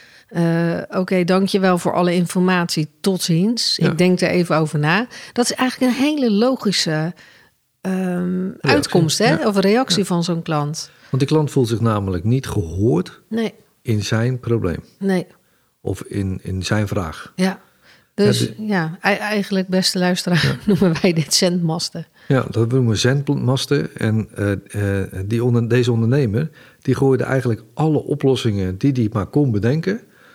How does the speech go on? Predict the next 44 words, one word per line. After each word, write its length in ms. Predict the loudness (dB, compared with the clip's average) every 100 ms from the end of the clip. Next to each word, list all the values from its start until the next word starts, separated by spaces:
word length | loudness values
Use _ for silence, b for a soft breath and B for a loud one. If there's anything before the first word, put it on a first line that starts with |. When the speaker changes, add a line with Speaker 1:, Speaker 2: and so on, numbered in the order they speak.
| b 0
Speaker 2:
over 260 | 2 2
die 100 | 0
klant 260 | 2 2 2
heen. 300 | 0 0 -4 -6
Speaker 1:
Ja. 260 | -4 -4 -4
Speaker 2:
En 140 | -4 0
eigenlijk 360 | 2 2 0
zeg 120 | 0 0
je 80 |
tegen 200 | 0 0
die 100 | 0
klant 280 | -2 -2 -2
van, 120 | -2
"Nou, 180 | -2 -4 -6 -4
kies 200 | -4 -2
maar 120 | -2
uit 220 | -2 0
welke 220 | -2 -4
oplossing 340 | -4 -4 -4 -2
voor 100 | -2
jou 120 | -2
het 100 | -2
beste 260 | -6 -8
is." 140 | -12 -2
Speaker 1:
Ja, 220 | 0 0 -4 b b b
ja. 240 | -6 -4 -6 _
Speaker 2:
Terwijl 300 | 0 2 2
die 100 | 0
klant 260 | 0 0 -2
eigenlijk 320 | -2 -2 -2
bij 100 | 0
jou 240 | 2 2
komt 180 | 0 0
halen 360 | 0 -2 -4 -4
wat 160 | -6
voor, 220 | -4 -6 -6 _ _ _ -18 -18 _
voor 240 | -10 -6
diegene 440 | -2 0 2 0 -4
de 80 | -4
beste 260 | -6 -2
Speaker 1:
Ja, 80 | 0
Speaker 2:
oplossing 300 | 0 -4 -12
is. 160 | -16 _
Speaker 1:
ja. 300 | -4 -2